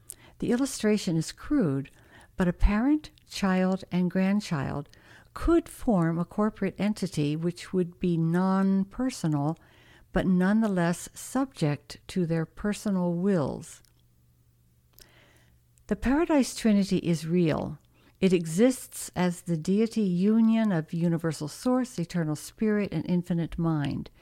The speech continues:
Yet the source, the spirit, or the mind, or any two of them,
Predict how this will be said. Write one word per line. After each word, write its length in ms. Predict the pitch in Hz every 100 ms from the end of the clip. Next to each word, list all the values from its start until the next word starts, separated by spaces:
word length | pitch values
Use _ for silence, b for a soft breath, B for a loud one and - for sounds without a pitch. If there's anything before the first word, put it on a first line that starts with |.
| B B B B B B B
Yet 220 | 196 214 202
the 60 |
source, 460 | 190 - 226 302 -
the 140 | -
spirit, 520 | - - 220 202 190
or 200 | - 202
the 100 | 220
mind, 500 | 202 170 147 147 165
or 160 | - 165
any 220 | 180 175
two 300 | - - 330
of 160 | 214 -
them, 280 | 151 147